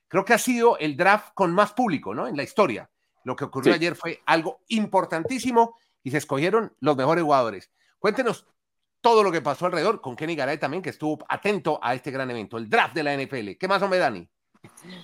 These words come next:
Speaker 2: ¿Qué más, Andrés? Abrazos para Kenneth, para todos. Y efectivamente, se bate un récord. O sea, la N F L, todo lo que organiza, todo para ellos lo generan de manera exitosa. Más de doscientas setenta y cinco mil personas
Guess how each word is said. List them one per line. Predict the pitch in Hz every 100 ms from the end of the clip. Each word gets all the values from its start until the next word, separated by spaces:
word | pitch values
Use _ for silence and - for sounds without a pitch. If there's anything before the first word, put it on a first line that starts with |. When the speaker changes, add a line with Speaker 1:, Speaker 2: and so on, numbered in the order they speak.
| _
Speaker 2:
¿Qué | -
más, | 170 175
Andrés? | 143 139
Abrazos | 104 110 123
para | 120
Kenneth, | 95 110 95
para | 90 95
todos. | 110 90
Y | 107
efectivamente, | 101 98 117 131 135 80 76 73
se | - 113
bate | 117 160
un |
récord. | 147 110 120
O |
sea, | 110
la | 92 107
N | 160
F | 160
L, | 160
todo | - 165
lo | 143
que | -
organiza, | 107 113 151 139 131 -
todo | 120 123
para | 120 95
ellos | 92 117 -
lo | 110 95
generan | 90 95 110
de |
manera | 92 82 92
exitosa. | - 87 - 73 - _ _ _ _ _ _ -
Más | 113 151 143
de | 175
doscientas | 147 123 - 143 147 151 143
setenta | 113 95 107 95 101
y | 95
cinco | 98 101 98
mil | 107
personas | 110 123 117 117 78 57 -